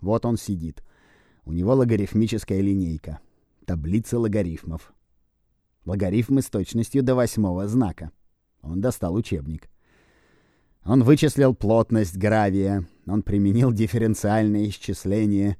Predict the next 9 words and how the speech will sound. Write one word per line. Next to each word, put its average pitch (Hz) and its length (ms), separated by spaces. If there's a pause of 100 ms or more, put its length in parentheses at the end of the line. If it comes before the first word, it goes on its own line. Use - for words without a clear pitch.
(420)
и 95 100
рассчитал 113 500
кривую, 110 540
которую 101 380
на 104 120
барже 101 440
образует 98 560
гора 95 320
гравия. 92 580